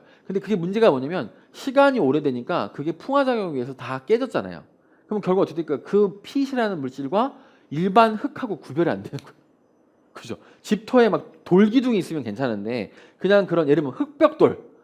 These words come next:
막 이런 걸 만들었다고 생각을 해보면 그게 시간이 지나면서 다 깨졌을 텐데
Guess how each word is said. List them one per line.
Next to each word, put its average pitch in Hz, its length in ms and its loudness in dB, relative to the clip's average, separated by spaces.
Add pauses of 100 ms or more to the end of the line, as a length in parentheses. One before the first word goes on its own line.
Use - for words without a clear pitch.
막 151 140 0
이런 233 180 4
걸 220 140 4
만들었다고 139 580 2
생각을 190 280 -4
해보면 165 360 -2 (280)
그게 190 180 -6
시간이 285 380 4
지나면서 185 320 -4
다 135 80 -4
깨졌을 240 400 0
텐데 117 440 -4